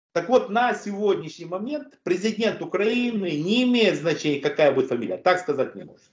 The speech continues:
И делать так не может. Несмотря на то, что это вредит экономике Украины. Получается, президент своими действиями вредит экономике Украины –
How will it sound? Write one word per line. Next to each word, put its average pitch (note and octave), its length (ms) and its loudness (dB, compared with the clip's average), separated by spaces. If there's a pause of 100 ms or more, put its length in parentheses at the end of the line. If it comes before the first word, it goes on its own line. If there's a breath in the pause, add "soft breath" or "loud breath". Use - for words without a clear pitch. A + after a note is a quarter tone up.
(100)
И G3+ 180 -4
делать F3 520 4
так - 200 -8
не F#2+ 60 -18
может. E2+ 240 -20 (560 soft breath)
Несмотря G#3+ 560 4
на - 40 2
то, G#3+ 160 6
что G#3 120 4
это G3 200 2
вредит F3+ 680 -4
экономике G#3 680 2
Украины. F#3+ 640 2 (380)
Получается, G3+ 800 0 (220 loud breath)
президент G3 500 -2
своими F#3+ 380 -2
действиями F#3 540 -8
вредит G3 580 0
экономике C#3+ 540 -4
Украины – A3+ 580 2